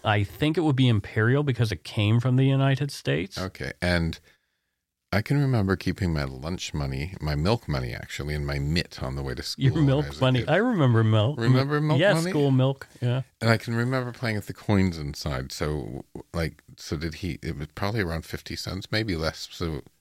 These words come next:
Speaker 2: did he have more than fifty cents?
Speaker 1: Did he have more than fifty? Oh, I don't know if he had
Speaker 2: Okay.
Speaker 1: more than fi-, he probably had more than fifty cents.
Speaker 2: Okay.
Speaker 1: He probably had some folding money.
Speaker 2: Okay.
Speaker 1: I used to put my money in my mitt as well.
Speaker 2: Did you? And
Speaker 1: Yeah.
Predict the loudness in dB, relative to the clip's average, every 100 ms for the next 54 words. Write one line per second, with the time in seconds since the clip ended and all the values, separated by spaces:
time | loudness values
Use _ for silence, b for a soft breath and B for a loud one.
0 | _ -4 0 0 -2 -6 -6 -4 -4 -6
1 | -8 -12 -10 -8 -8 -8 -12 _ _ _
2 | -2 2 4 2 0 0 0 -2 -4 -8
3 | -10 -8 -6 -4 0 2 2 2 0 0
4 | 0 0 0 0 -2 -2 -2 -2 -2 -6
5 | B B -2 0 2 2 4 4 4 4
6 | 2 0 0 -4 -6 -8 -10 -8 -8 -8
7 | -8 -8 -6 -10 -2 0 2 2 4 4
8 | 2 2 0 0 2 2 2 -2 -4 -8
9 | -12 -8 -2 0 0 -6 -8 _ _ _
10 | 0 2 0 -4 -8 -6 -6 -6 -6 -6
11 | -6 -6 -6 -6 -8 -8 -14 -14 -12 -12
12 | -8 -6 -4 -4 -4 0 2 2